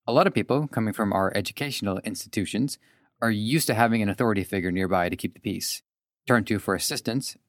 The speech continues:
and ensure everyone is working. It's a different beast being on your own with only yourself to track.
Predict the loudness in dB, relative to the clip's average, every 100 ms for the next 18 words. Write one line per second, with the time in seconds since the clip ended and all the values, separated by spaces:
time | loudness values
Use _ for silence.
0 | -2 0 2 2 0 0 0 0 0 0
1 | -2 -4 -10 -18 _ _ _ -2 0 2
2 | 2 2 2 0 0 0 2 2 2 0
3 | 0 0 -2 -2 -2 0 -2 0 0 0
4 | -4 -4 -4 -6